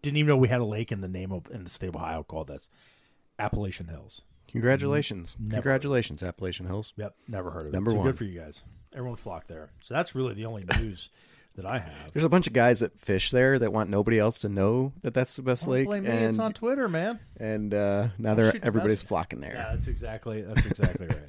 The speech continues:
Speaker 1: So.
Speaker 2: No, but I think, uh, right now it's, we're in a little bit of a, a lull, um, for the winter season as far as news goes. We will keep you up to date if we come across anything else in a few weeks here.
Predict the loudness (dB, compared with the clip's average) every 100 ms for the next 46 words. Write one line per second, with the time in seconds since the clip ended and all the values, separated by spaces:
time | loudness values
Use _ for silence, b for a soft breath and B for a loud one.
0 | -18 -8 -8 -8 B B B B B B
1 | -16 -6 -4 0 2 2 4 0 2 2
2 | 4 4 2 0 0 0 -2 -2 0 0
3 | 0 0 0 0 -2 -2 0 2 2 2
4 | 0 0 0 -2 -2 -2 -4 -6 -12 _
5 | _ 0 0 2 -2 -2 -6 -12 -4 0
6 | 2 4 4 4 0 -2 -2 -4 -2 -2
7 | 0 2 2 4 6 4 0 B B B
8 | B 0 2 2 0 2 0 2 2 2
9 | 0 -8 -6 -4 -4 -6 -8 -10 -4 -2
10 | -2 -4 -8 -6 -4 -2 -2 -4 -10 -10
11 | -8 -4 -2 -2 -2 -2 0 -2